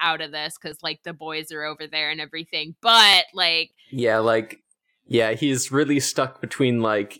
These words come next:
Speaker 2: getting revenge, murdering all the Phantom troops, or just, like, doing this hostage exchange and getting his friends back. And he's like, "Damn, I really can't, like, lose anyone else at this point. I kinda have to,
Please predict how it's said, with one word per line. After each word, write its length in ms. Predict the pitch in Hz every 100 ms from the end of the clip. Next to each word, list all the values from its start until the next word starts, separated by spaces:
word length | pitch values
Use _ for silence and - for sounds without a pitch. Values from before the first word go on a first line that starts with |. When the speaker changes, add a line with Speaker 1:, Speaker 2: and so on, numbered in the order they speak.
| 147
Speaker 2:
getting 320 | 104 143 160 165
revenge, 720 | 156 120 107 101 113 117 -
murdering 520 | 120 123 123 120 123
all 240 | 127 120
the 100 | 113
Phantom 420 | 120 123 104 113 104
troops, 680 | - 101 104 - - -
or 640 | - 110 110 107 104 104 104
just, 240 | - 113
like, 260 | 120 104 98
doing 300 | 127 117 113
this 200 | 107 -
hostage 520 | 113 104 - 110 95
exchange 680 | 113 - - 107 101 104 110
and 180 | 98 110
getting 240 | 110 104
his 240 | 101 101 -
friends 400 | 110 95 104 -
back. 380 | 65 73 127 -
And 160 | 107
he's 180 | 104 -
like, 400 | 110 104 107 - _ _ _ _ _ _ -
"Damn, 400 | 110 107 104 104
I 120 | 104
really 320 | 107 117 113
can't, 420 | 113 117 110 117
like, 320 | 107 110 110 -
lose 200 | 120 120
anyone 360 | 123 120 113 110
else 240 | 123 -
at 100 | 104
this 180 | 104 -
point. 380 | - 98 101 104
I 100 | 98
kinda 340 | - 110 110
have 200 | 123 110
to, 460 | - 117 107 110 113